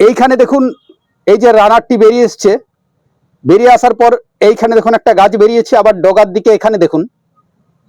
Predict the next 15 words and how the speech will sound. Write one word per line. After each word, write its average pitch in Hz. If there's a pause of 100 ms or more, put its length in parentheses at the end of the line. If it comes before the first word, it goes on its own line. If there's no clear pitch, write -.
(160)
আবার 196
একটা 202 (300)
চারা 180
বেরিয়েছে। 135 (720)
এইভাবে 233
এই 247
গাছের 220 (800)
চারদিক 185
থেকে 240
দেখুন 226 (640)
বেশ 175 (100)
কয়েকটি 226
রানার 175
বেরিয়ে 139
এসছে। -